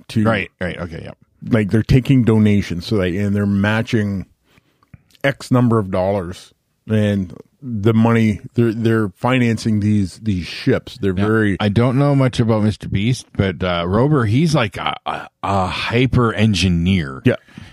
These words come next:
Speaker 1: Yeah.
Speaker 2: He does amazing engineering work. I've seen him do some interesting, like, mazes for squirrels.
Speaker 1: Yeah.
Speaker 2: That, that was
Speaker 1: Yeah.
Speaker 2: pretty fun. That was what he did through, uh, covid.
Speaker 1: Yeah. So Beast is a,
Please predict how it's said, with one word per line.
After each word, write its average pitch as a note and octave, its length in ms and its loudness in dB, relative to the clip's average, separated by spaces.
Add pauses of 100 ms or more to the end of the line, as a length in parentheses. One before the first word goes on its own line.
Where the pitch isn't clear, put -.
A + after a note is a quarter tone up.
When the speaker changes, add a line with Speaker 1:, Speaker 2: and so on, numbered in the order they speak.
Speaker 1:
Yeah. G#2 160 2
Speaker 2:
He C3 80 0
does A2+ 420 2
amazing A#2+ 640 4
engineering G#2 540 4
work. G2 240 0
I've F#2 140 0
seen A#2 180 2
him A2+ 160 2
do G#2 320 2
some G2 260 0
interesting, G2+ 640 0
like, F2 240 -2
mazes G2+ 440 0
for G2 160 -4
squirrels. G2+ 840 -4
Speaker 1:
Yeah. G2 180 0 (580)
Speaker 2:
That, G2+ 240 -2
that G#2 100 0
was G2+ 120 -2
Speaker 1:
Yeah. E2+ 80 -2
Speaker 2:
pretty G2 140 2
fun. G2 200 0
That G2+ 100 0
was G2 140 0
what G#2 140 2
he F#2+ 80 2
did F#2 240 0
through, F#2+ 340 0
uh, F2 160 0
covid. G2 420 -2 (140)
Speaker 1:
Yeah. F#2 140 0 (340)
So A#2 440 2
Beast C#3+ 720 0
is B2+ 380 4
a, A2 440 2